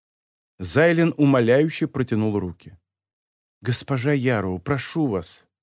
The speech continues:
Понимаю, моя фамилия вам неприятна, но уверяю вас, что я явился сюда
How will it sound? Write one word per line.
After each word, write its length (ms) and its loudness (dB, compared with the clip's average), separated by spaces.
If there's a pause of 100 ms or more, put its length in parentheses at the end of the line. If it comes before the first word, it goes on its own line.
(340)
Понимаю, 460 4
моя 240 4
фамилия 400 2
вам 180 2
неприятна, 580 0
но 140 4
уверяю 480 0
вас, 160 2
что 180 -4
я 140 2
явился 380 -2
сюда 340 0